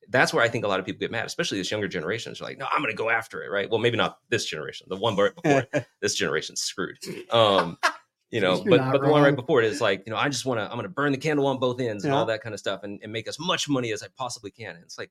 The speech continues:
Speaker 1: no, screw that. It, it's, it's not about making the most money you possibly can. It's about experiencing life and im-, having an impact on life that you can leave behind. So
Speaker 2: Mm-hmm.
Speaker 1: I don't know. That's, that's probably what I think. So.
Speaker 2: I like that. I mean, that's, that, that, <laughs> uh,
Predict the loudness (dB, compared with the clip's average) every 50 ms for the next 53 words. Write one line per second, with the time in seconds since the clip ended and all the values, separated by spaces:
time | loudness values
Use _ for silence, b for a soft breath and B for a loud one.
0 | _ _ -8 -6 -4 -4 -4 -4 -6 -6 -6 -6 -6 -8 -6 -6 -6 -8 -10 -10
1 | -16 _ _ _ _ -6 -6 -4 -4 -4 -6 -8 -8 -10 -16 -16 _ -20 -20 -14
2 | -8 -6 -4 -4 -4 -4 -4 -4 -2 -4 -4 -4 -4 -8 -6 -4 -4 -2 0 0
3 | 0 0 0 -2 -6 -6 -6 -6 -8 -10 -12 -14 -14 -14 -14 -14 -16 -16 -14 -12
4 | -10 -10 -12 -10 -6 -6 -6 -6 B B B B B B -10 -6 -6 -6 -4 0
5 | 2 4 4 4 4 2 2 -2 -2 -4 -4 -2 -2 -2 -2 -2 -4 -6 -6 -8
6 | -6 -6 -4 -4 -6 -6 -6 -6 -4 -4 -2 -2 -2 -4 -4 -2 -2 0 0 0
7 | -2 -6 -8 -8 -8 -12 -12 -12 -8 -6 -6 -6 -6 -8 -14 -16 -16 -16 _ -14
8 | -14 -14 -14 -16 -18 -18 -16 -16 -16 -14 -8 -6 -4 -4 -2 -2 -2 -2 0 0
9 | 0 -2 -4 -6 -8 -10 -12 -12 -12 -16 -20 -20 _ _ -20 -20 -20 -20 -20 -20
10 | -20 _ _ _ _ _ _ _ _ _ _ _ _ _ _ _ _ _ -10 -8
11 | -6 -4 -6 -6 -6 _ -6 -4 -4 -4 -6 -4 -2 -2 0 0 2 0 0 -2
12 | -4 -10 _ _ _ _ _ _ _ _ _ _ _ _ _ _ _ _ 6 6
13 | 6 6 6 2 2 2 2 2 2 -2 -4 2 4 4 4 4 0